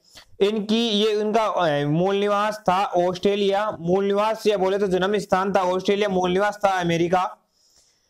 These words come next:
तो इनके साथ में क्या होता है? इनके साथ में भेदभाव होता है प्रवास नीति के कारण, राष्ट्रीय प्रवास नीति के कारण भेदभाव होता है, इनको महत्व नहीं दिया जाता, इसको एक है कोने में डाल दिया जाता है, मतलब है इनके विचारों को समझा नहीं जाता, इसको, इनको समझा नहीं जाता।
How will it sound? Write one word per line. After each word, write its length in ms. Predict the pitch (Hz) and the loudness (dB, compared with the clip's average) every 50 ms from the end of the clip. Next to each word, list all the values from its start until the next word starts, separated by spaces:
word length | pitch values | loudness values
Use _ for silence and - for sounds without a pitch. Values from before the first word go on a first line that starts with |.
| _ _ _ - | _ _ _ 0
तो 100 | 247 254 | 0 0
इनके 340 | 247 254 262 247 254 240 240 | 0 0 0 0 0 0 0
साथ 240 | 233 247 233 233 233 | 0 0 0 0 0
में 180 | 240 240 214 | -2 -2 2
क्या 140 | 233 240 233 | 2 2 2
होता 180 | 226 220 220 226 | 2 0 0 0
है? 60 | 220 | 0
इनके 200 | 220 208 226 226 | 0 0 0 0
साथ 200 | 220 220 214 214 208 | 2 0 0 0 -2
में 240 | 220 220 220 196 175 | 0 0 0 0 0
भेदभाव 500 | 175 175 180 180 180 185 220 220 220 196 | 0 2 0 0 2 0 0 2 2 0
होता 220 | 185 185 185 196 | -2 0 0 2
है 80 | 202 208 | 2 2
प्रवास 420 | 208 208 190 185 190 196 208 208 208 | 2 2 2 2 2 0 0 -2 -4
नीति 280 | 202 185 175 175 202 190 | -6 -6 -2 -2 0 0
के 100 | 196 208 | 0 0
कारण, 320 | - 202 185 180 196 185 | 2 2 0 0 2 2
राष्ट्रीय 320 | 190 196 190 - - 208 190 | 0 0 0 0 -2 -2 0
प्रवास 380 | 196 190 180 180 190 208 202 202 | 2 0 2 2 0 0 -2 -2
नीति 260 | 180 170 165 - 202 | -4 -2 0 0 0
के 60 | 185 | 2
कारण 180 | 196 190 196 190 | 2 0 2 0
भेदभाव 420 | 165 165 165 165 165 196 202 202 | 0 0 0 2 2 2 2 2
होता 220 | 180 175 180 190 | 0 0 0 0
है, 280 | 185 175 170 180 185 - _ _ _ _ - - - _ - - _ - | 0 0 -2 -2 -6 -10 _ _ _ _ -20 -20 -20 _ -20 -18 _ -2
इनको 300 | 180 196 202 202 202 220 | 0 0 0 2 0 0
महत्व 360 | 208 190 180 170 170 170 214 214 | 2 2 0 0 0 0 0 0
नहीं 340 | 214 208 196 180 185 202 | 0 0 0 0 0 0
दिया 160 | 190 202 208 196 | 0 0 0 2
जाता, 500 | 190 185 165 185 185 185 196 202 - _ _ _ _ - - | 0 0 0 0 0 0 -2 -6 -12 _ _ _ _ -4 -2
इसको 320 | 185 190 185 - - 208 | -2 -2 0 0 0 0
एक 220 | 196 196 202 202 202 | 2 0 0 0 0
है 160 | 190 190 190 | 0 0 0
कोने 360 | 190 185 185 185 185 202 208 | 0 0 0 2 2 0 0
में 200 | 208 208 208 180 | 0 0 0 2
डाल 240 | 175 165 175 185 196 | 0 0 0 0 0
दिया 140 | 196 202 196 | 0 0 0
जाता 260 | 190 175 180 180 175 | 0 -2 0 0 0
है, 140 | 175 180 180 | 0 0 0
मतलब 300 | 180 175 190 202 208 214 | 0 0 0 0 0 0
है 260 | 214 196 196 196 202 | -2 0 0 0 0
इनके 220 | 202 196 214 214 | -2 0 0 0
विचारों 480 | 196 185 175 - - 196 190 202 226 240 | 0 0 -2 0 0 0 2 2 0 0
को 140 | 240 247 226 | 0 0 0
समझा 340 | - 214 202 202 214 208 | 0 -2 -2 0 0 0
नहीं 160 | 208 202 202 185 | 0 0 0 0
जाता, 280 | 185 180 180 190 185 | 0 0 0 0 0
इसको, 520 | 190 202 226 226 - - - 240 240 208 190 | 0 0 -4 -4 -6 -2 0 0 0 2 0
इनको 320 | 214 233 240 226 247 240 | 0 -2 0 0 0 0
समझा 360 | 240 233 214 214 214 220 214 | 0 0 -2 0 0 0 0
नहीं 180 | 208 208 214 202 | 0 -2 0 0
जाता। 460 | 202 185 156 165 175 180 202 - | 0 0 0 0 0 -2 -2 -8